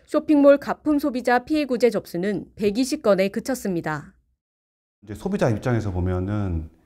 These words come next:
Speaker 2: 이게 가품인지 진품인지 당연히 스스로 입장하기는 굉장히 어렵고요.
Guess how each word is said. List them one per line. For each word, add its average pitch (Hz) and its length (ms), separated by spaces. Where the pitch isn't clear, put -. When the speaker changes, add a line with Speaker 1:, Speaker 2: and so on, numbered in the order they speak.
Speaker 2:
이게 104 160
가품인지 120 600
진품인지 107 640
당연히 98 520
스스로 170 280
입장하기는 92 580
굉장히 98 380
어렵고요. 90 640